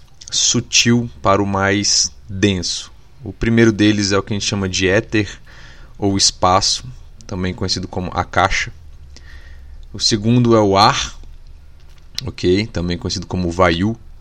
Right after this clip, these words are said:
Depois tem o fogo, né, que é uma energia mais radiante, quente, que é Teja, ou Tejas. É...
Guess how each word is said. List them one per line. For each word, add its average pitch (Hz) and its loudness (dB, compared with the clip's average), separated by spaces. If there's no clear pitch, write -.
Depois 107 0
tem 110 0
o 104 0
fogo, 123 4
né, 95 -10
que - -12
é 90 -6
uma 90 -6
energia 87 -4
mais 85 -2
radiante, 85 -6
quente, 95 -6
que - -8
é 85 -2
Teja, 113 4
ou 87 -10
Tejas. 98 -2
É... 87 -2